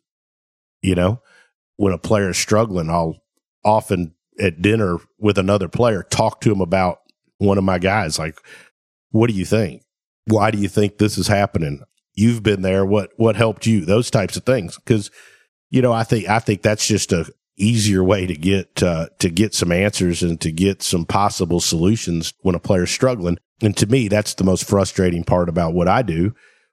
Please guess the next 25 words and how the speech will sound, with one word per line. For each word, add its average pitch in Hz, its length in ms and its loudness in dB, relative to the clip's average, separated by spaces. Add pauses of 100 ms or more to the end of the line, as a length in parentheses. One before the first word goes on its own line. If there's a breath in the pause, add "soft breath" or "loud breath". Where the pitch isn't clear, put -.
(140)
or 87 160 2
why 92 260 2
I'm 90 120 -6
sure 95 240 0
what 87 180 2
any 120 220 2
of 80 240 -8 (200)
these 82 300 -4 (540)
great 90 260 0
coaches 82 420 0
do 82 280 0
is, 80 300 -4
you 90 160 -2
know, 76 280 -6 (560)
every 107 340 0
time 92 300 -2 (240)
you're 101 300 2
gonna 107 300 0
hit 104 360 0 (560)
periods 101 340 2
of 87 100 -4
time 87 300 0
where 82 120 -2
players 82 340 -2
struggle. 73 500 -4